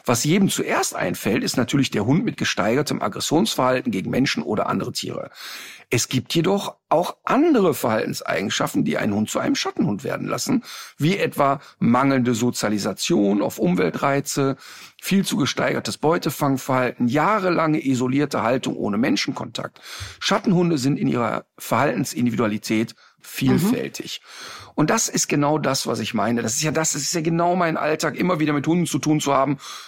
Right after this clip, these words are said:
Speaker 1: wo du sagst, "Scheiße, es wird nur Krisenmanagement sein. Und wer soll den nehmen?" Das haben wir bei den Unvermittelbaren ja dutzende Male, dass wir Leute finden müssen, die sagen, "Ich nehme das einfach so. Ich kann, es wird sich nicht mehr groß ändern."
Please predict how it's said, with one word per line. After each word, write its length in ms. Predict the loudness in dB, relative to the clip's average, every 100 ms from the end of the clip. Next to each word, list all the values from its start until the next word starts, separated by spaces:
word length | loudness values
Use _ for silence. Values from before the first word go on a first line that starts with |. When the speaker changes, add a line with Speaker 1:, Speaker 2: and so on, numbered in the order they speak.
| -6
Speaker 1:
wo 100 | 0
du 80 | 0
sagst, 300 | 0 -2 -2
"Scheiße, 560 | -2 -2 -2 -2 -2 -2
es 140 | -2
wird 120 | 0
nur 140 | 0 0
Krisenmanagement 840 | -2 0 2 0 0 -4 -4 -6
sein. 300 | -4 -6 -4
Und 220 | -4 -4 -4 -12 -18 -8 0
wer 160 | 0
soll 260 | 2 2 2
den 200 | 4 4
nehmen?" 260 | 2 2
Das 140 | 0 0
haben 100 | 0
wir 80 | 0
bei 100 | 0
den 120 | 0
Unvermittelbaren 540 | 0 0 0 2 2
ja 120 | 0 -2 -6 0
dutzende 460 | 0 0 -2 0
Male, 380 | 2 2 2 0 -2 -12 -14 -16 _
dass 200 | -2 0
wir 80 | 2
Leute 340 | 2 0 -2
finden 320 | 0 0 2
müssen, 320 | 2 2 0 0
die 120 | 0
sagen, 440 | 0 0 0 -2 -4 -20 _ -6
"Ich 160 | 0
nehme 260 | 2 4 4
das 160 | 4 0
einfach 440 | -2 -4 -4 -6
so. 380 | -4 -6 -6 -6
Ich 180 | -6 -2
kann, 180 | -4 -2
es 200 | -2 0
wird 140 | 0
sich 180 | -2 -4
nicht 160 | -4 -6
mehr 120 | -8
groß 300 | -8 -8 -6
ändern." 300 | -6 -6